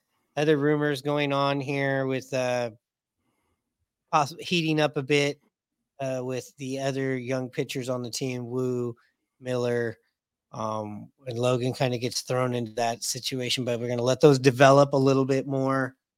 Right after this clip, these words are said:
Uh, Mariners still have not put their other foot down or any foot down when they're, um, when people are like, "I'm waiting for the other f-, uh, foot to land or the other shoe to land." It's like, they haven't landed one foot. They're still, uh,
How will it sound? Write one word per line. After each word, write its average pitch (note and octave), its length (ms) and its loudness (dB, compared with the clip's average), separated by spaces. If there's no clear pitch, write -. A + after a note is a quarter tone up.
Uh, A#2+ 440 -8
Mariners C3+ 460 2
still D3 180 4
have C3+ 180 4
not C#3 380 8
put F3+ 220 4
their D3 400 4
other D3+ 220 10
foot G3+ 400 6
down F#3 380 10
or E3 300 4
any G3 280 4
foot C#3 200 -4
down B2+ 220 0
when C3+ 80 2
they're, D3 140 4
um, C#3+ 300 2
when F3+ 140 0
people G#3+ 200 6
are G#3 60 10
like, F3 160 10
"I'm F3 140 6
waiting D4+ 240 8
for A#3 160 0
the G3+ 100 6
other G3 200 6
f-, - 200 -12
uh, D#3 240 0
foot A3+ 320 -2
to D#3 100 0
land B2 460 -2
or A#2+ 60 -8
the D3+ 120 4
other E3+ 160 2
shoe A3 380 2
to E3 80 6
land." B2 380 0
It's - 180 -10
like, B2+ 180 -4
they A#3+ 60 0
haven't D4 180 0
landed E3 340 4
one F3+ 300 2
foot. - 260 -20
They're C#3 140 -4
still, D#3 520 2
uh, C#3 240 0